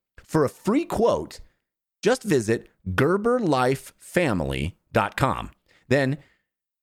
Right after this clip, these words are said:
when you stop, I mean, you know, if you stop listening to podcasts, your family can use the insurance money to help cover your final expenses or anything else.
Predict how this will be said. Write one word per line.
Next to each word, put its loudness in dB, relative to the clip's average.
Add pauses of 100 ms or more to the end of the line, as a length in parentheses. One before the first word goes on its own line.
when 0 (160)
you 0
stop, -2
I -2
mean, -4 (340)
you 0
know, -10 (340)
if 0
you -4
stop -8 (260)
listening -4
to -14
podcasts, -8 (160)
your 2
family 0
can -2
use -2
the -4
insurance -2
money -2
to 0
help -2
cover -2 (220)
your -2
final -2
expenses -6
or -2
anything -2
else. -6